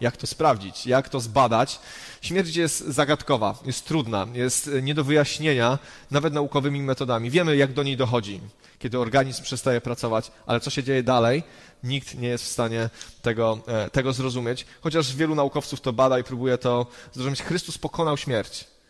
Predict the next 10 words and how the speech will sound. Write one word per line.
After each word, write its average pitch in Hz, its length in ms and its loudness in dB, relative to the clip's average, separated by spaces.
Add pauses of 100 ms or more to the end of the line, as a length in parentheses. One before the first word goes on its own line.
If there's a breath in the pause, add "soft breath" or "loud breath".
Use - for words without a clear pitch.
(200 soft breath)
Śmierć 147 300 -2
go 151 100 -2
nie 156 100 -2
powstrzymała. 143 560 0
Po - 120 -4
trzech - 300 0
dniach 156 240 2
zmartwychwstał 139 840 0 (360 loud breath)
i 143 80 -4
powiedział, 131 500 2